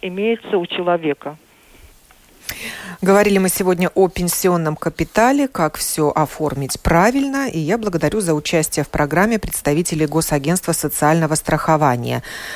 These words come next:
Speaker 2: Галину Петрову и Илзе Винделе. Программу подготовила и провела Оксана Донич. Мы с вами встретимся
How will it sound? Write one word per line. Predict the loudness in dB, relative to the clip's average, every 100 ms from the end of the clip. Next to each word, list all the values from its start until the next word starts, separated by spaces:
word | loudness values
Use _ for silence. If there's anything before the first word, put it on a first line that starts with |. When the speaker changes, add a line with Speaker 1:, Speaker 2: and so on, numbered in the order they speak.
| -4
Speaker 2:
Галину | 2 4 4 0 -4
Петрову | -4 -2 2 2 4 2 0 -2
и | -2 -2 -4 -10 -8
Илзе | -2 0 2 4 2 0 -8
Винделе. | -4 -4 -2 -2 0 -2 -4 -4
Программу | 0 2 2 0 -2
подготовила | -4 0 0 0 -2 0 0 -2 -2
и | -6 -6 -6
провела | -2 0 0 2 0 -2 -8 -8
Оксана | -6 -4 -2 -2 -2 -2
Донич. | 0 0 0 -4 -8 -10 -12 -14 -16 -6 0
Мы | 2
с | 2
вами | 2 0
встретимся | -2 0 0 0 -2 -4 0 0 0